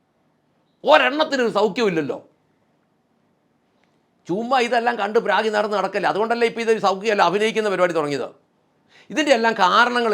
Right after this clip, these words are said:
രണ്ടു മൂന്ന് കാരണങ്ങളാണ്. ഒന്ന്, പറയുന്നതും ഉള്ളിലിരിപ്പും രണ്ടാണ്. എനിക്കെല്ലാം വേണമെന്ന് ചിന്തിക്കുമ്പോൾ തന്നെ പറയും, "ഉണ്ണാനും ഉടുക്കാനും ഉണ്ടെങ്കിൽ മതി എന്ന് വെപ്പിൻ."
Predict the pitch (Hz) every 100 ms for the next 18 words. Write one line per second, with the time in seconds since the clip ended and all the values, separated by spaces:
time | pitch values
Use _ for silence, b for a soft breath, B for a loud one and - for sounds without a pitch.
0 | 175 180 196 170 165 170 147 185 254 233
1 | 156 208 _ _ _ _ _ _ - 185
2 | 220 269 294 240 208 185 208 190 208 262
3 | 220 175 170 202 185 180 190 147 117 -
4 | _ _ _ _ _ _ _ _ _ _
5 | _ _ _ _ _ 104 123 139 160 180
6 | 190 208 220 233 240 254 220 226 226 233
7 | 214 202 208 220 208 196 190 185 - _
8 | _ _ 160 175 165 117 _ _ _ _
9 | - 131 151 156 156 156 160 160 156 160
10 | 160 160 175 180 180 190 233 127